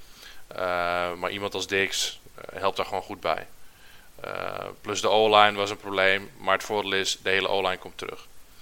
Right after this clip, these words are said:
Eh, als je kijkt naar de defense, daar zit ook veel consistentie. Eh, je hebt wat aanpassingen, maar,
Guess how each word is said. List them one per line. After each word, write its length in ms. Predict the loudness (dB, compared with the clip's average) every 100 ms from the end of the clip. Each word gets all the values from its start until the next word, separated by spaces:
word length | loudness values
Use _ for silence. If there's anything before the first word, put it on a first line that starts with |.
| -18 -18 -18
Eh, 640 | -14 -8 -6 -6 -8 -8 -8
als 100 | -4
je 60 |
kijkt 160 | 2 2
naar 100 | 2
de 80 | 0
defense, 760 | -2 0 2 2 2 0 -2 -6 -16 -14 -12 0
daar 220 | 6 6
zit 120 | 4
ook 100 | -4
veel 200 | -2 -4
consistentie. 800 | -4 -6 -4 -2 -2 -2 -4 -6 -10 -18 -18 -16 -18 -16
Eh, 320 | -10 -8 -4
je 60 | -2
hebt 140 | 0
wat 140 | 0 4
aanpassingen, 680 | 4 4 -2 -4 -6 -6
maar, 420 | -2 2 2 2